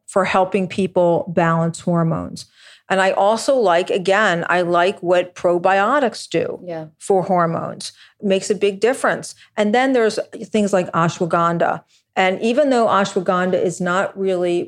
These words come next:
Speaker 1: promoted, you know, you got chasteberry and all these other, like, little ingredients we can talk about. But one of the reasons why people suffer so much from hormone, not to go down a whole rabbit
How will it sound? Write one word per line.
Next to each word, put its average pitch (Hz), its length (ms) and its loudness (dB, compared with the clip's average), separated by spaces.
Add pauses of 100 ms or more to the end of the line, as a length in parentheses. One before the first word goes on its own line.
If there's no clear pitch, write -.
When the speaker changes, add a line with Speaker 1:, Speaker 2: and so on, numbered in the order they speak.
Speaker 1:
promoted, 175 760 0
you 175 140 -8
know, 165 120 -4
you 170 180 -4
got 160 220 -2
chasteberry 185 640 0
and 175 80 -6
all 214 140 -2
these 196 140 -2
other, 180 280 2
like, 185 140 -2
little 208 300 0
ingredients 185 460 -4
we 175 120 -4
can 170 100 -8
talk 180 300 -2
about. 170 360 -2 (380)
But - 360 -2 (240)
one 220 280 0
of 254 100 0
the 240 100 2
reasons 196 440 0
why 175 140 4
people 180 340 -4
suffer 175 520 -2
so - 180 -4
much 160 240 -2
from 160 180 -2
hormone, 180 580 0
not 185 220 -2
to 170 160 -4 (200)
go 180 120 2
down 165 180 2
a 160 120 0
whole 170 200 -2
rabbit 175 480 0